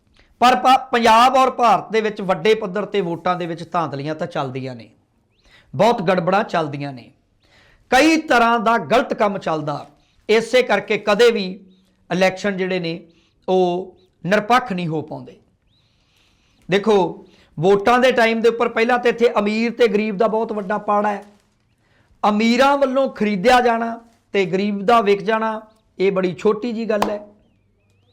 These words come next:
ਦੂਜੇ ਨੰਬਰ ਤੇ ਚੋਣਾਂ ਦੇ ਟਾਈਮ, ਭਾਵੇਂ ਸਰਪੰਚੀ ਦੀਆਂ ਚੋਣਾਂ ਹੋਣ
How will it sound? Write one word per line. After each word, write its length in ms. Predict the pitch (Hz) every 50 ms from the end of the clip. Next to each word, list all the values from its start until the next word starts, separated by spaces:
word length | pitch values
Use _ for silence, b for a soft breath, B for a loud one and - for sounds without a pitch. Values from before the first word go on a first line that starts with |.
| b b b b b b b b b b
ਦੂਜੇ 320 | 147 247 262 202 285 285 240
ਨੰਬਰ 280 | 240 220 196 185 156
ਤੇ 220 | - - - - - _ _ _ _ _ _ _ _ _ _ _ _ _
ਚੋਣਾਂ 440 | - 240 240 240 254 277 285 285 294
ਦੇ 180 | 262 277 277 269
ਟਾਈਮ, 420 | 277 - 214 202 208 214 214 208
ਭਾਵੇਂ 260 | 226 214 208 214 220
ਸਰਪੰਚੀ 640 | 208 - 208 196 190 190 226 226 233 226 233 277 294
ਦੀਆਂ 200 | 269 277 277 262
ਚੋਣਾਂ 300 | - 247 240 247 247 247
ਹੋਣ 240 | 226 240 247 254 302